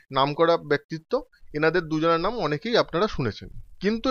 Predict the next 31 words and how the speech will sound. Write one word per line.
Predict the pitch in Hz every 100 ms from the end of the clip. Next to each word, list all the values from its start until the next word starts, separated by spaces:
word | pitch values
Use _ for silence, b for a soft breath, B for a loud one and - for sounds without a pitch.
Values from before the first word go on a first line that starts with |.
| 220
আপনারা | 151 170 196
যদি | 196 190
সঠিক | - 143 - 220
উত্তর | 202 196
না | 147 131
জেনে | 131
থাকেন, | 123 135 214
তাহলে | 202 180
সেই | 170
ক্ষেত্রে | 165 165 196
অনেকে, | 170 147 151 185
আহ, | - - - 165 120 117 117 113 113 - 139
আন্দাজে | 170 202 139 143 214
দয়ারাম | 139 139 143
সাহানি | 147 156
বা | 202 156
রাখাল | 123 127
দাস | 127 - _
বন্দ্যোপাধ্যায়ের | 123 127 123 123 139 143
মধ্যে | 185
উত্তর | 180 - 107
করে | 101
আসবেন, | 95 113
কিন্তু | 160 185
এখানে | 190 214 214
সঠিক | - 123 - 247
উত্তর | 170 - 135
হচ্ছে | 123 - 208
সি, | - - 202 117 - _ _ _ -
এ | 220 226
ঘোষ। | - 117 98